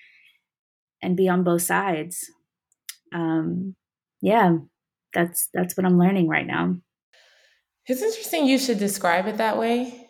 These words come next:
Speaker 2: because I've been thinking about love, and oftentimes a lot, obviously this season, oftentimes a lot of people think that love is just, uh, sort of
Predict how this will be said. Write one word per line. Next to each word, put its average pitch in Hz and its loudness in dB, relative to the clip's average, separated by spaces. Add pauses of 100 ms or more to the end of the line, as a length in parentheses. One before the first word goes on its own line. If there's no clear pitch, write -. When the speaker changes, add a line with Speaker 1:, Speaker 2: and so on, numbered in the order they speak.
Speaker 2:
because 185 2
I've 202 -2
been 202 2
thinking 196 2
about 170 2 (1160)
love, 175 0 (440)
and 175 6
oftentimes 165 2
a 156 2
lot, 151 2
obviously 143 -8
this 143 -10
season, 151 -8 (280)
oftentimes 233 2
a 185 -2
lot 175 4
of 175 -2
people 160 -2
think 180 -2
that 156 0
love 165 2
is 151 -8
just, - -8 (560)
uh, 143 -2 (720)
sort 175 0
of 165 -2